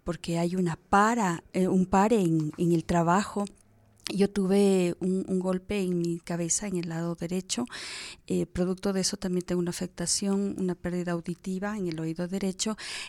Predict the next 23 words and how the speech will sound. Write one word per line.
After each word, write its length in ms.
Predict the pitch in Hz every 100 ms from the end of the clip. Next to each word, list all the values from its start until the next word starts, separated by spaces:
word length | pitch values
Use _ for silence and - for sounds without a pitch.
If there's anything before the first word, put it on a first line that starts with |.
| -
Y 300 | - 233 262
en 140 | 220 185
los 200 | 170 -
primeros, 760 | 190 185 208 269 247 - 180
en 100 | 170
primer 340 | - 175 196 196
año, 200 | 240 240
podría 380 | 196 185 190
decirte 480 | 196 202 214 - 220
que 260 | - 175 - - - - 175
después 340 | - 214 208
del 160 | 220 220
accidente 600 | - 208 196 190 190 202
yo 120 | 202
tenía 400 | 202 208 202 214
serios 420 | 202 - 269 277 -
problemas 640 | 190 175 185 202 226 220
de 100 | 180
la 140 | 165
memoria 480 | 160 160 175 196 226
de 100 | 180
corto 300 | - 196 196
plazo. 420 | - 226 277 -